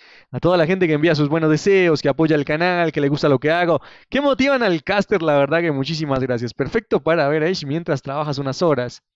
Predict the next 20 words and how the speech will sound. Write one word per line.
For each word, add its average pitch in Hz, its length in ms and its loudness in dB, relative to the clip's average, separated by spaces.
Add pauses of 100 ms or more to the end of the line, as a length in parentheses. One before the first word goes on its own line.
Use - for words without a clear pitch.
(840)
Mi 170 80 0
loot 285 180 2
no 262 100 0
llega, 214 360 4
¿dónde 208 240 2
hace 233 160 0
cinco 220 320 -2
min 240 200 -2
y 185 120 -4
no 196 100 0
aparece? 208 520 0
Dice 170 220 2
Omar 175 300 0
Ramírez, 170 540 2
que 131 80 -8
acaba 165 260 0
de 156 60 4
apoyar 156 360 2
el 151 160 0
canal. 190 400 0